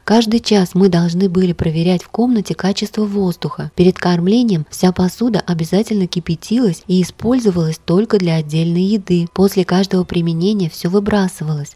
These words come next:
Каждый день принцу меняли игрушки на новые, видимо, в целях соблюдения гигиены. Майкл распоряжался после того, как принца укладывали спать, выбрасывать старые. «Дебби Роу, по правде говоря, не приходила», рассказывала эта няня.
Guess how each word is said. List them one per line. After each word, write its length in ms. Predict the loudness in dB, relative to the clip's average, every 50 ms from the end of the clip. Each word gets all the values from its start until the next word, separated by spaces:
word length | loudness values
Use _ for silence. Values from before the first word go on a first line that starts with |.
| _ _ _
Каждый 380 | -2 0 0 0 0 -2 -4 -2
день 260 | 0 0 0 0 0
принцу 540 | -2 0 0 0 0 -2 -2 -4 -6 -6 -4 -2
меняли 420 | 2 4 6 6 6 6 6 4
игрушки 420 | 4 4 0 0 0 -2 -4 -6 -4
на 180 | -2 0 0
новые, 520 | 0 0 0 0 0 0 0 -2 -2 -2 -2
видимо, 400 | 0 2 2 2 2 2 0 -2
в 80 | -4 -4
целях 320 | -4 -2 0 0 -2 -2
соблюдения 680 | -4 -10 -4 -2 -2 -2 0 0 -2 0 0 -2 -2 -2
гигиены. 800 | -2 -2 -2 -2 -2 -4 -4 -2 0 0 0 0 -2 -6 -8 -10 _ _ _ _ _
Майкл 380 | 0 2 4 4 4 2 0 -4 -2
распоряжался 720 | -2 -4 -4 -2 0 2 2 2 4 2 0 0 0 -2 -6
после 300 | -4 -2 -4 -2 -2 -2
того, 220 | -2 0 0 0 0
как 240 | -2 -2 -4 -4
принца 340 | _ -2 -2 -2 -2 -2 -6
укладывали 560 | -6 -2 0 0 0 0 -2 -4 -4 -4 -6
спать, 320 | -6 -6 _ -2 -2 -2 -4 _
выбрасывать 760 | 2 2 2 4 4 2 2 2 0 -2 -4 -4 -6 -6 -6
старые. 560 | -8 -2 0 2 2 2 0 0 -4 -4 -8 -8 _
«Дебби 280 | 2 2 2 4 4 4
Роу, 340 | 4 4 4 2 2 -2 0
по 140 | 0 -2 2
правде 300 | 2 0 2 2 0 0
говоря, 400 | 0 0 0 0 0 0 0 0
не 160 | 0 -2 -2
приходила», 720 | 0 -2 -4 -2 0 -2 -2 -2 0 -2 -2 -2 -2 -4 -2
рассказывала 640 | -2 -4 -2 -2 -2 -2 -2 -2 -2 -4 -2 -2
эта 240 | -2 -2 -4 -4 -4
няня. 420 | -2 -2 -2 -2 -4 -6 -8 -12